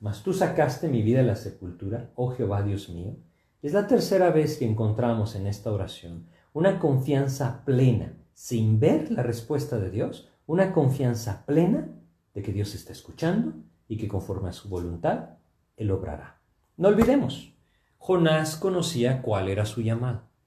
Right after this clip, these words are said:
Dios le había dicho, "Levántate y ve a Nínive". Él sabía que su rebeldía lo mantenía fuera de la voluntad de Dios y lo había alejado del plan que Dios tenía para su vida. Pero él también sabía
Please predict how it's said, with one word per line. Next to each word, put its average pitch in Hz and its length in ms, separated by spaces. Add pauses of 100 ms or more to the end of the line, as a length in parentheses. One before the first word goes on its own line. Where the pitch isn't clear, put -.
(320)
Dios 123 420
le 143 100
había 135 240
dicho, 135 280
"Levántate 127 720
y 147 80
ve 117 200
a 110 80
Nínive". 135 520 (720)
Él 131 120
sabía 175 420
que 170 100
su 165 140
rebeldía 143 480
lo 131 140
mantenía 120 460
fuera 127 240
de 120 60
la 117 60
voluntad 107 440
de 107 120
Dios 117 320
y 113 40
lo 110 100
había 123 200
alejado 156 600
del 117 140
plan 107 280
que 104 100
Dios 95 220
tenía 90 300
para 85 180
su 85 160
vida. 85 260 (540)
Pero 175 160
él 262 100
también 220 320
sabía 143 600